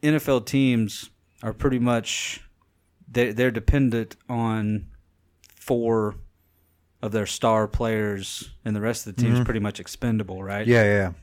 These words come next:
Speaker 1: So when you introduce a farm system like that and different options of wh-, how they can manage the team, manage the year, manage the players, it just makes it a little bit more interesting. You know what I
Speaker 2: Yeah,
Speaker 1: mean?
Speaker 2: yeah.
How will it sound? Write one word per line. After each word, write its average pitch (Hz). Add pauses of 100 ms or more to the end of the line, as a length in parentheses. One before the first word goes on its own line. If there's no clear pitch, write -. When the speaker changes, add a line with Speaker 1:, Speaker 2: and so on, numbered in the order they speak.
Speaker 1:
So 107 (440)
when 131
you 123
introduce 117
a 113
farm 120
system 107
like 104
that 104 (260)
and 101
different 120
options 110
of 101 (140)
wh-, 107
how 123
they 120
can 104
manage 110 (440)
the 110
team, 110
manage 117
the 110
year, 113
manage 117
the 98
players, 113
it -
just -
makes 110
it 98
a 101
little 107
bit 98
more 95
interesting. 104 (260)
You 107
know 101
what 110
I -
Speaker 2:
Yeah, 151
Speaker 1:
mean? 139
Speaker 2:
yeah. 123